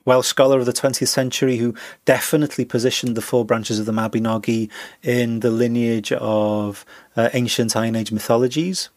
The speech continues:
Um, Brinley Rees is another one who's done similar work,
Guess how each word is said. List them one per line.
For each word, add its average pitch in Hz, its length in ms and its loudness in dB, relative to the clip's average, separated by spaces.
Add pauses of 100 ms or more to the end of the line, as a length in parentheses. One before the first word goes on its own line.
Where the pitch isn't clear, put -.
(2000)
Um, 113 300 0
Brinley 139 420 2
Rees 151 420 2
is 135 120 2
another 127 280 4
one 156 320 2
who's 123 340 -2
done 117 280 0
similar 127 380 2
work, 139 520 2